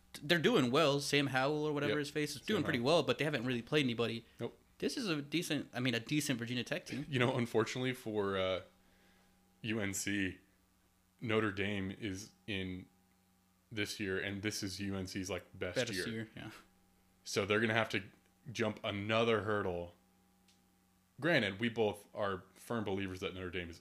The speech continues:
Speaker 2: always overrated.
Speaker 1: Oh,
Speaker 2: And
Speaker 1: every
Speaker 2: I'm
Speaker 1: fucking
Speaker 2: so
Speaker 1: year.
Speaker 2: happy this year that they're in a conference and
Speaker 1: Every
Speaker 2: they
Speaker 1: goddamn
Speaker 2: actually have
Speaker 1: year.
Speaker 2: to play competent compon-,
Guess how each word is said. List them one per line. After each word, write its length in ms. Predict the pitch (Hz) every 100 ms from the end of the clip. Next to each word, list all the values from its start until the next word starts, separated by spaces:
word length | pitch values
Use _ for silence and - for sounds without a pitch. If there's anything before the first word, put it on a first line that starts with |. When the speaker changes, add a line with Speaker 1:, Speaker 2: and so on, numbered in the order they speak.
| _
Speaker 2:
always 380 | 101 101 101 87
overrated. 560 | 87 82 82 82 82 82
Speaker 1:
Oh, 220 | 233 - -
Speaker 2:
And 80 | 147 156
Speaker 1:
every 60 |
Speaker 2:
I'm 60 | 110
Speaker 1:
fucking 160 | 117 117
Speaker 2:
so 80 | 135
Speaker 1:
year. 60 | 113
Speaker 2:
happy 320 | 101 92 92
this 240 | 92 -
year 140 | 92 90
that 160 | 90
they're 180 | 92 90
in 180 | 90 98
a 40 |
conference 500 | 92 95 90 90 92
and 140 | - 196
Speaker 1:
Every 60 |
Speaker 2:
they 60 | 160
Speaker 1:
goddamn 120 | 101
Speaker 2:
actually 200 | 98 95
have 80 | 92
Speaker 1:
year. 60 | 95
Speaker 2:
to 60 | 98
play 220 | 92 87
competent 640 | - - 87 - 98 -
compon-, 400 | 104 90 92 85